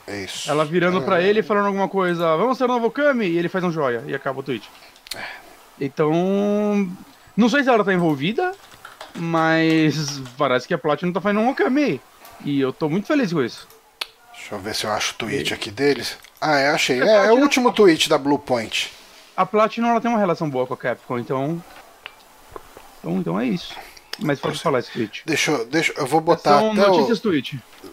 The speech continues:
Speaker 1: Notícias tweet. Eu vou até botar aqui o tweet na tela. Aqui.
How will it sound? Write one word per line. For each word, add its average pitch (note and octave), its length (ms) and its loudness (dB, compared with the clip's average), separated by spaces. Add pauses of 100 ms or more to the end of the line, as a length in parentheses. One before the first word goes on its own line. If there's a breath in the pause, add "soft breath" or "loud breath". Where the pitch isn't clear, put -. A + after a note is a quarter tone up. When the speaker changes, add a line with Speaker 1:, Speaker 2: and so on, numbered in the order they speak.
(140)
Speaker 1:
Notícias C#3 440 -4
tweet. A#2 380 -4 (480 loud breath)
Eu C#3 80 -8
vou D#3+ 80 2
até F3+ 180 2
botar C#3+ 380 0
aqui C3+ 360 -2 (360)
o A#2+ 580 -2
tweet B2 460 -2
na A2+ 180 -2 (200)
tela. E3 460 0 (240)
Aqui. - 400 -16